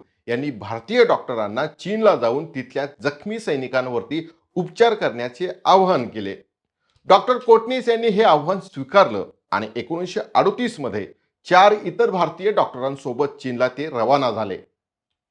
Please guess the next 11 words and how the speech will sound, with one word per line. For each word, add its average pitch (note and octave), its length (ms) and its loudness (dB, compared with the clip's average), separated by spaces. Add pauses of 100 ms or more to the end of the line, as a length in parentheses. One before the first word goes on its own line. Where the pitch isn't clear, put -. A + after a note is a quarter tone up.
(440)
चीनमध्ये A#3+ 380 6
पोहोचल्यानंतर F3+ 800 2
त्यांनी D3+ 340 -6
युद्धभूमीवर F3 760 -2
जाऊन C#3 380 -6
जखमी G#3+ 320 -8
सैनिकांवरती D#3+ 760 -6
उपचार C#3 400 -4
केले. A2 260 -10 (680)
साधनसंपत्ती F#3 720 0
कमी, A2 380 -4